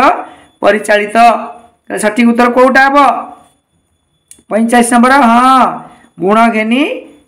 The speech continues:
ଆଦର। ତାପରେ ପିଲାମାନେ ଆମେ ଦେଖିବା ଛୟାଳିଶ ନମ୍ବର ପ୍ରଶ୍ନ, ବଳରାମ ଦାସଙ୍କ ଜଗମୋହନ ରାମାୟଣ କେଉଁ ଛନ୍ଦରେ ରଚିତ? ଅପସନ୍ ଅଛି ରାମକେରି, ଗୁଜରୀ,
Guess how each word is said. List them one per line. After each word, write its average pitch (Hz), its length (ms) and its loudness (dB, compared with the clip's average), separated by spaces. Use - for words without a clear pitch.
ଆଦର। 196 380 2
ତାପରେ 233 300 -4
ପିଲାମାନେ 247 400 2
ଆମେ 254 140 0
ଦେଖିବା 240 200 0
ଛୟାଳିଶ 233 420 0
ନମ୍ବର 262 160 2
ପ୍ରଶ୍ନ, 262 320 0
ବଳରାମ 247 420 0
ଦାସଙ୍କ 247 460 -2
ଜଗମୋହନ 233 480 0
ରାମାୟଣ 254 400 2
କେଉଁ 226 300 2
ଛନ୍ଦରେ 269 440 0
ରଚିତ? 214 400 -2
ଅପସନ୍ 240 280 0
ଅଛି 233 200 0
ରାମକେରି, 254 540 0
ଗୁଜରୀ, 240 480 2